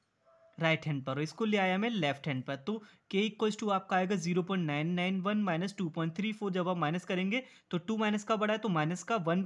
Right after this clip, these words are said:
पॉइंट फ़ोर ज़ीरो थ्री आएगा, ठीक है। तो K का वैल्यू हमारा माइनस वन पॉइंट फ़ोर ज़ीरो थ्री आ गया। हमसे पूछा गया वन माइनस K का वैल्यू आप बता दीजिए।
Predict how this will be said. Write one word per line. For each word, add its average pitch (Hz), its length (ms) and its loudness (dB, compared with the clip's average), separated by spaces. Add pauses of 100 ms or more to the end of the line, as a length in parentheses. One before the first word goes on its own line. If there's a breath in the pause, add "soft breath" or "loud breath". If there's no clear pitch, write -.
पॉइंट 180 300 0
फ़ोर 175 300 0
ज़ीरो 160 280 0 (120)
थ्री 143 180 0
आएगा, 127 220 -6
ठीक 175 200 -4
है। 240 120 2 (260 loud breath)
तो 262 200 -4
K 160 140 2
का 233 140 2
वैल्यू 214 260 4
हमारा 196 320 4
माइनस 180 360 2
वन 156 180 0
पॉइंट 170 220 -2
फ़ोर 233 180 -2
ज़ीरो 226 220 -2
थ्री 214 140 -2
आ 208 120 0
गया। 214 180 -2 (340 loud breath)
हमसे 185 300 2
पूछा 190 360 0
गया 196 200 0 (120)
वन 190 220 4
माइनस 180 440 0
K 226 160 -2
का 220 140 0
वैल्यू 175 240 2
आप 131 160 0
बता 151 260 0
दीजिए। 170 340 0